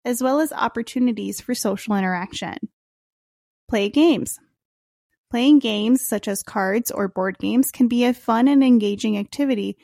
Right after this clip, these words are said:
that can also help improve cognitive function. Take a class. Taking a class such as a cooking class or an art class can help provide opportunities for learning and social interaction.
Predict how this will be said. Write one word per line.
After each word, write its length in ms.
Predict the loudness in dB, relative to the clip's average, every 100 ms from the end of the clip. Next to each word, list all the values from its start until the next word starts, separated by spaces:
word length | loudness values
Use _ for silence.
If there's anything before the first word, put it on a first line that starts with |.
| _ _
that 120 | -8 0
can 120 | 0
also 380 | 2 0 0 0
help 280 | -2 -4
improve 500 | 0 -2 -2 -4 -4
cognitive 500 | -6 -8 -6 -4 -6
function. 580 | -4 -6 -4 -8 -6 -8 _ _ _ _ _ _ _ _ _ _ _ _ _ _ -10
Take 260 | -8 -6
a 40 | -8
class. 600 | -2 -2 -2 -6 -8 -14 _ _ _ _ _ _ _
Taking 320 | -4 2 4 4
a 60 |
class 480 | 2 -2 0 -2 -4
such 180 | -6 -6
as 140 | -8
a 60 | -10
cooking 420 | -8 -4 0 0
class 440 | 0 -2 -2 -2
or 160 | -4 -6
an 80 | -4
art 200 | -6 -8
class 420 | -8 -6 -6 -8 -18 _ 0
can 120 | 2
help 280 | 4 0 0
provide 460 | -2 0 -2 -2
opportunities 840 | -2 -2 -4 -2 0 0 -2 -8 -8
for 180 | -4 -2
learning 560 | -2 0 0 0 -2
and 260 | -2 0 0
social 360 | -2 -6 -4
interaction. 720 | -4 -4 -6 -10 -12 -10 -10